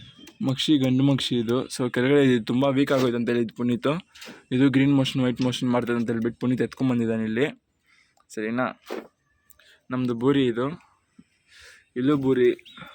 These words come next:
ಇದ್ರದ್ದು ಲೈಟಾಗಿ ಗ್ರೀನ್ ಮೋಷನ್, ವೈಟ್ ಮೋಷನ್ ಮಾಡ್ತಾಯಿತ್ತು, ಇವಾಗ ಪರವಾಗಿಲ್ಲ, ರೆಡಿ ಆಗ್ತೈತೆ,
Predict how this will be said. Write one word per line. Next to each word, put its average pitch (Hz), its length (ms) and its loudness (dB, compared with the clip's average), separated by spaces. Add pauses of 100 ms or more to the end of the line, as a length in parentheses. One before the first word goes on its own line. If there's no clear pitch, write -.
(760)
ಇದ್ರದ್ದು 143 360 2
ಲೈಟಾಗಿ 147 380 4
ಗ್ರೀನ್ 143 260 -2
ಮೋಷನ್, 139 280 -6
ವೈಟ್ 131 160 -4
ಮೋಷನ್ 131 320 -8
ಮಾಡ್ತಾಯಿತ್ತು, 127 500 -2
ಇವಾಗ 127 280 0
ಪರವಾಗಿಲ್ಲ, 127 960 -2 (1040)
ರೆಡಿ 131 220 0
ಆಗ್ತೈತೆ, 135 720 -2